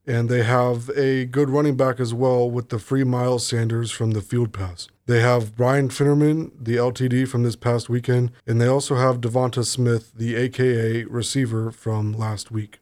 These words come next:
Their tight end isn't great, but they have a really solid offensive line with not many weak spots in it because, like in real life, their offensive line is pretty good.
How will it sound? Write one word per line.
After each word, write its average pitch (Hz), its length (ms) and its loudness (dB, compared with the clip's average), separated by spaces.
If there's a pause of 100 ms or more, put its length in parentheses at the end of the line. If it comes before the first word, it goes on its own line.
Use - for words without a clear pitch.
(140)
Their 123 380 2
tight 180 300 2
end 175 320 2
isn't 143 440 0
great, 131 460 0 (140)
but 127 240 0
they 131 100 2
have 143 260 2
a 139 180 2
really 147 280 2
solid 131 400 0
offensive 120 560 -2
line 113 480 0 (160)
with 117 320 -2
not 127 320 0
many 131 340 0
weak 123 300 -2
spots - 460 -6
in 110 100 0
it 113 220 -4
because, 113 480 -2 (180)
like 127 240 0
in 120 80 0
real 120 160 0
life, 113 460 -2
their 120 140 -2
offensive 110 460 -4
line 110 220 -4
is 104 100 -8
pretty 107 220 -6
good. 117 280 -2